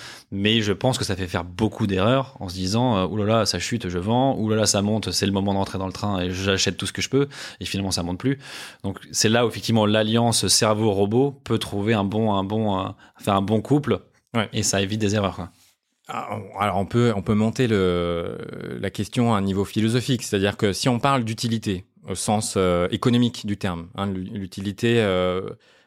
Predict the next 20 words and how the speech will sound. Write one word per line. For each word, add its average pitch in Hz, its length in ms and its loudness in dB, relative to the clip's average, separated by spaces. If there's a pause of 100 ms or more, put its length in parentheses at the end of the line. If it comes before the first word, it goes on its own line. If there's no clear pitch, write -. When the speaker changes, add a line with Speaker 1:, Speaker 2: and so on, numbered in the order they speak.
(100)
Speaker 2:
euh, - 260 -12
de 117 200 0
jouer, 139 600 4
euh, 98 400 0
de 98 80 -2
boursicoter 131 560 0
sur 113 140 -2
les 95 60 2
marchés, 147 360 0 (480)
on 107 80 -10
peut 117 120 2
y - 20 2
trouver 113 180 2
un 104 80 2
plaisir. 135 420 2
M-, 117 160 -2
mon 123 140 2
propre 135 280 -2
grand-père, 127 440 2
euh, 95 120 0